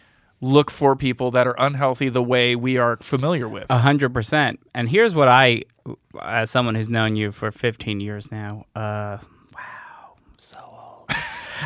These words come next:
Speaker 2: Uh, fifteen years is, uh, you, for the first time since I've known you, are aggressively yourself now.
Speaker 1: Uh-huh.
Speaker 2: And, like, as, uh, this is me. Like, I'm,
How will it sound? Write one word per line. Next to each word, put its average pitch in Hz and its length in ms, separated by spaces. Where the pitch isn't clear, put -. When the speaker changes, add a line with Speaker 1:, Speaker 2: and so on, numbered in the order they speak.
Speaker 2:
Uh, 147 360
fifteen 165 440
years 147 380
is, 147 360
uh, 131 280
you, 220 640
for 160 160
the 139 80
first 156 320
time 123 480
since 135 240
I've 123 100
known 120 280
you, 110 320
are 123 220
aggressively 113 680
yourself 107 580
now. 180 400
Speaker 1:
Uh-huh. 131 300
Speaker 2:
And, 139 180
like, 123 280
as, 127 220
uh, 131 220
this 139 200
is 123 100
me. 131 400
Like, 113 300
I'm, 117 340